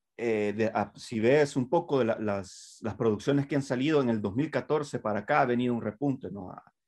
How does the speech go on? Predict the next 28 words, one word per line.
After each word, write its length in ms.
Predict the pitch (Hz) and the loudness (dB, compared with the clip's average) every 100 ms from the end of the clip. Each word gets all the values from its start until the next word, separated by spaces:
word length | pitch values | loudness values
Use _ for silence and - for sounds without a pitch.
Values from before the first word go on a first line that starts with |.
| _ _ _ _ _ _ _ | _ _ _ _ _ _ _
anteriormente 760 | 110 110 117 117 131 151 175 151 | 0 2 4 6 6 4 4 4
había, 800 | 120 123 143 151 147 110 95 - - | 4 4 4 4 4 2 0 -4 -10
eh, 360 | 71 73 - _ | -14 -14 -16 _
una 420 | 147 147 170 135 | 2 4 6 4
cada 260 | 123 120 117 | 6 4 6
cuatro 320 | 139 135 117 | 4 2 0
o 40 | 110 | -6
cinco 320 | 123 110 123 | -6 0 2
años, 580 | 131 101 87 - - _ | 2 0 -4 -12 -20 _
eh, 160 | - - - _ - | -20 -20 -20 _ -10
y 80 | |
pasaba 340 | - 104 123 131 | -8 0 4 6
desapercibida 880 | 131 117 110 - 107 123 135 107 98 | 4 2 -2 -4 -2 -2 0 0 -2
o, 540 | 95 - - - - | -6 -10 -12 -14 -14
o 300 | - 95 90 | -10 -8 -6
tal 140 | 90 104 | -4 2
vez 180 | 120 131 | 2 4
no, 220 | 131 131 | 2 4
no 180 | 127 - | 2 2
tenía 320 | 127 139 127 | 4 4 4
la 160 | 120 | 2
calidad 460 | 120 110 117 123 123 | 0 -2 2 2 2
como 260 | 123 110 110 | -2 -6 -4
para 180 | 110 | -2
decir, 380 | 107 104 - 131 | -2 -4 -4 -4
"Es 120 | 127 113 | 0 0
una 200 | 110 101 | 0 -2
película". 520 | 117 127 - 98 | -4 -4 -8 -14